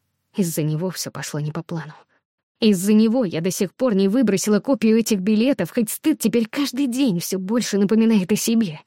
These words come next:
Это неправильно по отношению к дедушке, каким бы несносным его характер ни был.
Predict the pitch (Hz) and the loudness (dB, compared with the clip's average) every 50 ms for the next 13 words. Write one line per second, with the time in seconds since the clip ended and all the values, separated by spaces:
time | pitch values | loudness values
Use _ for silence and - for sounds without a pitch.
0 | _ _ _ _ _ _ _ _ _ _ _ _ _ _ _ _ _ - - 170 | _ _ _ _ _ _ _ _ _ _ _ _ _ _ _ _ _ -6 -4 0
1 | 170 165 165 151 - 170 214 208 175 151 147 160 147 - - 160 156 - 175 175 | 0 0 0 0 -2 -2 -2 -2 -2 -4 -8 -10 -8 -4 -4 -4 -2 -2 -2 -2
2 | - - 185 190 190 175 160 170 170 214 240 190 160 143 - - 165 160 - 208 | -2 0 0 0 0 0 0 0 0 0 0 0 -2 -4 -6 -6 -8 -4 -4 -2
3 | 208 - 240 226 208 226 226 226 214 - 233 226 240 247 214 - 240 226 226 226 | 0 2 2 4 4 4 4 2 0 0 -2 0 0 0 0 0 0 2 2 2
4 | 226 214 214 - - 208 202 196 165 - - 196 175 180 180 156 151 160 - | 2 2 0 0 0 0 0 0 -2 -4 -4 -4 -2 0 -2 -2 -4 -6 -14